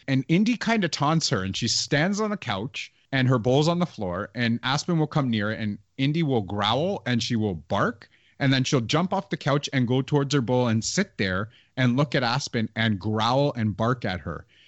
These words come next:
And Aspen puts her head down like she's done something wrong, almost looking at the wall, like, in the corner,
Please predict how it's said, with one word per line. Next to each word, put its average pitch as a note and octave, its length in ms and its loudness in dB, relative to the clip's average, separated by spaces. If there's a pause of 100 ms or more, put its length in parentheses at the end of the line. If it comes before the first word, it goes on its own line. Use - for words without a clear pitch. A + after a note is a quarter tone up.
(120)
And A#2 120 0
Aspen C3+ 380 2
puts - 260 0
her D#3+ 100 2
head B2 300 0
down G#2+ 240 0
like G#2 160 0
she's G#2+ 220 4
done A#2 240 2
something A2 500 0
wrong, B2+ 420 0
almost C3 360 2
looking A#2+ 300 2
at A2 140 -2
the G#2 80 0
wall, G#2 340 2
like, G#2 200 -2
in F#2+ 100 -2
the F2+ 60 -2
corner, E3 500 2